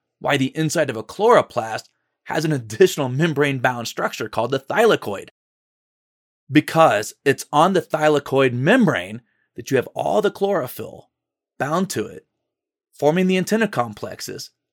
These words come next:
elevating energy, right? You get the idea. And then ultimately, those electrons from water get elevated in energy.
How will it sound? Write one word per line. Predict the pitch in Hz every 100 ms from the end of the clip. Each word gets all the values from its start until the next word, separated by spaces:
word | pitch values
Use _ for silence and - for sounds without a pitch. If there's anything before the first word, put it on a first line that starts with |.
| _
elevating | - 175 202 208 208
energy, | 220 226 143 101 95 - _
right? | - 143 -
You | 151
get | 143
the | 139
idea. | 131 123 156 123 95 _ _ _ _ -
And |
then | 151
ultimately, | 156 220 302 226 160 120
those | 131 147 143
electrons | 156 262 - 143 120
from | 147 143
water | 151 180 151
get | 117 123
elevated | 151 208 220 175 170 147
in | 135
energy. | - 123 113 95 98 135